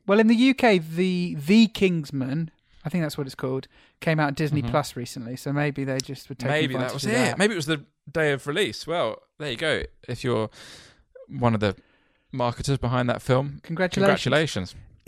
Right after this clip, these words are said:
Speaker 1: Y-, uh, on the, um, subject of bad spies, like the gorilla, gorilla being a bad spy, I've got this memory etched in my brain from one time when I was, like, a teenager and I was in a car with a mate and we were driving. Uh, I come from a town called Marlow in Buckinghamshire,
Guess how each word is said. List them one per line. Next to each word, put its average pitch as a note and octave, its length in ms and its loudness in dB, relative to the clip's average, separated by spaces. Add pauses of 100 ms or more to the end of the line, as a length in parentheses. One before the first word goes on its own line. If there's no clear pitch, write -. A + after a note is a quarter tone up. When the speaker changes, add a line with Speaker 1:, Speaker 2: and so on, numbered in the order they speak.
(120)
Speaker 1:
Y-, A#3+ 200 -4
uh, G#3+ 160 6 (120)
on B3+ 180 4
the, C4 180 4
um, A#3+ 160 4
subject - 640 -2 (120)
of D3+ 400 0 (100)
bad D3+ 320 4
spies, C3 540 -2
like C3 180 -8
the D3 80 -6
gorilla, D3+ 300 -2
gorilla D3+ 240 -2
being D3 180 -4
a C#3 40 -8
bad C#3+ 180 -2
spy, - 140 -16
I've E3+ 120 -4
got G#3+ 120 2
this A#3 220 0 (200)
memory F#3+ 520 4
etched D#3 280 -2
in E3+ 80 -2
my D#3 80 2
brain D3+ 540 -2 (520)
from E3 160 -4
one F#3 140 0
time F3+ 240 -2
when D#3 80 -2
I D#3 80 2
was, D3 100 -4
like, D3+ 160 -6
a D3+ 80 -2
teenager C3+ 840 -6
and D3+ 100 -4
I D3 60 0
was D3 100 -2
in D#3 80 -4
a D#3+ 60 -4
car D#3 260 2
with C#3+ 160 -6
a C#3 60 -6
mate C#3 340 -6 (480)
and D#3+ 140 -6
we E3 160 -2
were E3+ 80 -2
driving. F3 560 2 (240)
Uh, D#3+ 200 6
I E3 120 6
come F#3 200 0
from E3 240 -2
a D#3 60 0
town D3+ 320 -4
called D3 160 -10
Marlow D3 340 0
in C3+ 100 -4
Buckinghamshire, C3 680 -6